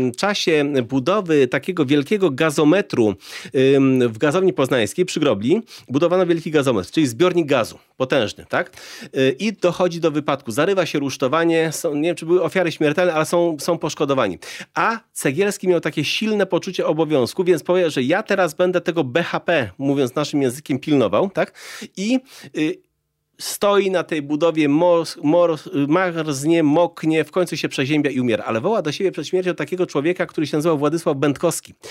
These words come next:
I ten Władysław Będkowski jest, ym, no to jest człowiek orkiestra. On jest, on pochodził z Warszawy, on był z zawodu prawnikiem, ale zaliczył wszystkie wojny i powstania, jakie wtedy były miejsce.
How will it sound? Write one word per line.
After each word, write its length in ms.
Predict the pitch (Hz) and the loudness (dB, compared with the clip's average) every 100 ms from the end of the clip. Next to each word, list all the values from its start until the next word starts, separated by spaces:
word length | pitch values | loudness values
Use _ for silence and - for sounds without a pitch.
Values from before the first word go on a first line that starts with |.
| - - 202 | -14 -12 -6
I 80 | 120 | -2
ten 120 | 180 | 0
Władysław 420 | 196 180 214 185 | 2 0 0 -2
Będkowski 720 | 139 151 151 165 135 - 160 226 - - - | 2 0 2 0 -2 0 0 0 -4 -18 -14
jest, 580 | 113 139 226 - - 151 151 147 | -2 0 2 0 -4 0 2 4
ym, 280 | 143 139 131 - | 2 0 -6 -6
no 120 | 156 | -4
to 140 | 170 214 | -2 -2
jest 160 | 202 | -4
człowiek 400 | - 208 202 185 | -2 0 2 0
orkiestra. 380 | 185 - 135 147 | 0 0 -2 -2
On 100 | 220 | -2
jest, 180 | 269 - | -2 -2
on 120 | 240 | -2
pochodził 280 | 220 214 196 | -2 -4 -2
z 60 | |
Warszawy, 340 | 147 135 165 196 | -2 -2 0 0
on 80 | 196 | 0
był 120 | 185 | 0
z 60 | |
zawodu 280 | 151 165 160 | 0 -2 -2
prawnikiem, 400 | 156 135 147 190 160 | -2 -4 -2 -4 -2
ale 140 | 156 | -2
zaliczył 340 | 165 165 175 | 0 -2 -2
wszystkie 540 | - - 254 - - 190 | -2 -2 -4 -2 -2 0
wojny 340 | 139 190 208 | 2 2 0
i 120 | 190 | -4
powstania, 540 | 170 - - 180 170 202 | -2 -4 -2 0 2 2
jakie 240 | 185 165 | 0 -2
wtedy 240 | - 185 180 | -2 -2 2
były 160 | 180 | 4
miejsce. 280 | 170 123 | 4 2